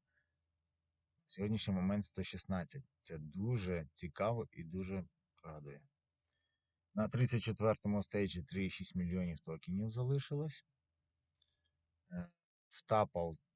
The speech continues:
в тапалці було триста тридцять три тисячі користувачів, які зачекінились в тапалці, побачили її, і частина залишилась, частина пішла.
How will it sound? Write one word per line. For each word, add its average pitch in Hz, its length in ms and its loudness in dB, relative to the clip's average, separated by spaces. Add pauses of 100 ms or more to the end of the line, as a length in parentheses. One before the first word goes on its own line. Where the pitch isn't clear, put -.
(140)
в - 160 -12
тапалці 90 720 2
було 95 640 0 (160)
триста 104 360 -2
тридцять 98 520 -4
три 95 240 -4
тисячі - 420 -8
користувачів, 87 800 -6
які 101 580 0 (1300)
зачекінились 104 920 0
в - 100 -12
тапалці, 143 680 0
побачили 131 680 2
її, 147 320 0 (480)
і 117 160 0
частина 104 500 0
залишилась, 127 520 0
частина 110 400 0
пішла. - 360 -4